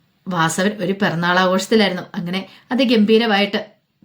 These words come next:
പിറന്നാൾ ആഘോഷമൊക്കെ നടക്കുകയാണ്. വാസവന്റെ വക ഒരു ഗിഫ്റ്റൊക്കെ വാസവൻ കൊടുത്തു. അങ്ങനെ ഗിഫ്റ്റൊക്കെ കൊടുത്ത് വാസവൻ അങ്ങോട്ടേക്ക് മുകളിലത്തെ മുറിയിലേക്ക് അങ്ങോട്ട് പോവാണ്.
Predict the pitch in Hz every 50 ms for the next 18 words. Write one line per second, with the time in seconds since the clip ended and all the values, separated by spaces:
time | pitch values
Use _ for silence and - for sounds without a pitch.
0 | _ - 202 165 165 175 180 175 175 185 185 180 190 190 - 226 202 214 208 190
1 | 170 170 - 202 175 170 170 165 160 165 - 185 170 170 180 185 180 180 196 196
2 | 208 180 151 147 - - 202 185 - 208 190 170 170 - 190 196 208 196 175 175
3 | - 190 - - - - - - - - - 269 277 277 277 269 240 - - -
4 | - - 277 269 277 269 - - 262 262 247 226 - 220 208 208 220 226 - -
5 | - _ _ _ _ _ _ _ _ _ _ - 208 185 175 175 175 202 196 208
6 | 208 196 196 196 208 196 202 220 214 - 202 180 170 170 175 175 - 208 214 208
7 | 190 180 180 185 180 180 214 196 196 196 208 202 190 170 185 190 180 160